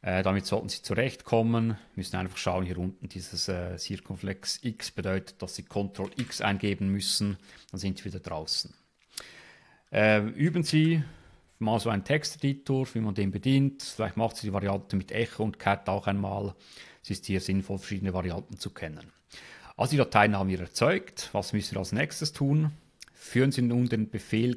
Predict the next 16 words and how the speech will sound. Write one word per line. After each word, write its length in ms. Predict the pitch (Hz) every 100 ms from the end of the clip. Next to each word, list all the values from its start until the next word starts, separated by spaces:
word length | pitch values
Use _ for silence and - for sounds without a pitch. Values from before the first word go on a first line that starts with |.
| -
git 220 | - 113 -
status 800 | - - 127 143 - 143 - 110
minus 300 | 104 101 95
minus 220 | 92 -
short 440 | - 127 151 -
aus 300 | 123 131 131
und 320 | - 113 98
betrachten 640 | 117 117 - 95 82 - 95
Sie 120 | 113
die 100 | 73
Ausgabe. 580 | 69 - - - - - - _ _ _ _ _ _ - - - - - -
Git 200 | 87 -
status 1120 | - - 131 143 - 135 - - - - - - - - - _ _ _ - - _ - - - - - - - - - - - - - - - -
minus 180 | 98 -
minus 200 | 87 -
short. 540 | - 127 143 - -